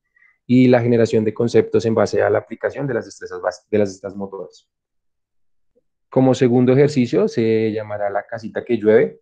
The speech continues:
Todos los niños se desplazan libremente entre los aros sin pisarlos y sin entrar en ellos. A la señal de casita que llueve buscan ocupar cada uno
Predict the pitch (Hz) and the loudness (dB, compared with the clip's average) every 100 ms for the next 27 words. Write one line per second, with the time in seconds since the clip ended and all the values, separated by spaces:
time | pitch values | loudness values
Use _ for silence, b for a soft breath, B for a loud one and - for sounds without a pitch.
0 | - 104 110 110 101 98 113 110 101 95 | -8 -4 -2 -2 -4 -2 -2 -2 -2 -4
1 | 101 104 107 107 107 110 120 117 101 98 | -2 -4 -2 -2 -4 -6 -8 -6 -8 0
2 | 101 127 - - _ _ _ _ _ _ | 0 0 -4 -14 _ _ _ _ _ _
3 | - 120 117 135 135 123 139 160 - 113 | 2 2 4 2 4 4 2 0 -6 -6
4 | 113 113 113 113 113 110 120 113 104 95 | -4 -2 -2 -2 -4 -4 0 2 2 0
5 | 98 104 90 - - 101 104 107 101 98 | 2 0 -2 -10 -6 -2 0 0 0 -2
6 | - 120 117 113 139 131 127 135 147 113 | -2 -2 0 0 0 2 4 4 2 -4
7 | - 110 110 120 104 101 - 107 110 113 | -4 -4 -4 -6 -2 -4 -2 -2 -2 -2
8 | 110 110 110 110 113 | -6 -8 -6 -8 -8